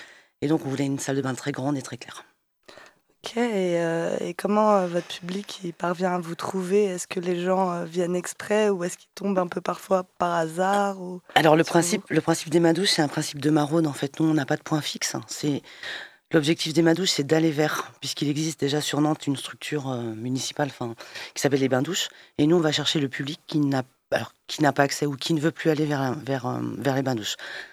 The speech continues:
Speaker 1: À l'origine du projet, quand même, il faut quand même le rappeler, Emma Douche avait été mise en place pour les femmes, en fait, de la rue.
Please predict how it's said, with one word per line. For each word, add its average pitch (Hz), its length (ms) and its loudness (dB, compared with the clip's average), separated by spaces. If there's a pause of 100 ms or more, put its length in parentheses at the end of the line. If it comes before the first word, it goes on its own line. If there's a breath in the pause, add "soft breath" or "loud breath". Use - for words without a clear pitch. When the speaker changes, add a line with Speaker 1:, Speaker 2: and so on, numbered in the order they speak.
(220 loud breath)
Speaker 1:
À 127 60 0
l'origine 156 340 4
du 156 100 -2
projet, 165 340 0
quand 170 120 -2
même, 165 160 2
il 156 80 -4
faut - 160 -8
quand 143 80 -2
même 151 120 2
le 156 60 4
rappeler, 147 380 -2 (560 loud breath)
Emma 151 180 4
Douche 156 220 0
avait 143 160 4
été 139 160 -2
mise 147 160 0
en 156 40 2
place 170 200 -2
pour - 120 -4
les 135 80 0
femmes, 151 240 -2
en 143 60 -6
fait, - 380 -10 (160)
de 131 80 -2
la 127 100 0
rue. 151 180 -8